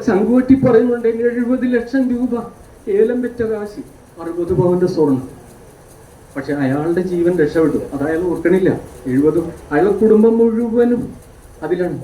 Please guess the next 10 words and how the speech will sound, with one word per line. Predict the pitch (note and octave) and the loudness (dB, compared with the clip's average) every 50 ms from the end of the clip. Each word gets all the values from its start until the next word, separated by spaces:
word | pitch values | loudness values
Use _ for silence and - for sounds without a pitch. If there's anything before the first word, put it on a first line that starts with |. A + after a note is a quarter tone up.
| - - - - - C3+ | -14 -18 -20 -12 -6 -4
ഞാൻ | B2+ C#3 D3+ D#3+ | -4 -2 -2 -2
അവിടെ | E3+ E3+ E3+ F3+ F3 | -2 0 0 0 0
ഇറങ്ങി | E3+ E3+ F3 F#3 F3+ | 0 0 -2 -2 -2
അയാളുടെ | E3+ E3 D#3+ D#3 E3 E3 | -2 -2 -2 -2 -2 -2
വീട്ടിലോട്ട്, | D#3 F3 E3 E3 E3+ E3 D3+ C#3 B2+ A2 - - - - - - | -2 -4 -4 -2 -2 0 0 -2 -2 -6 -10 -14 -20 -20 -20 -20
ഇത്രക്ക് | - - - E3+ E3+ - G3 F#3 - | -20 -16 -14 -12 -8 -6 -4 -2 0
താഴ്ന്നു | E3 D#3+ D#3 D#3 D#3+ D#3 C#3 | 0 2 2 4 4 4 4
പോയി. | A2+ - - - - - - - - - - - - - | 2 2 -4 -10 -16 -20 -20 -20 -20 -20 -20 -20 -16 -12
അതാണ് | A2+ A#2 C3+ C#3 C#3+ | -8 -6 -4 -4 -4
അവിടുത്തെ | C#3+ C#3+ C#3+ C#3 C3 | -4 -6 -6 -6 -8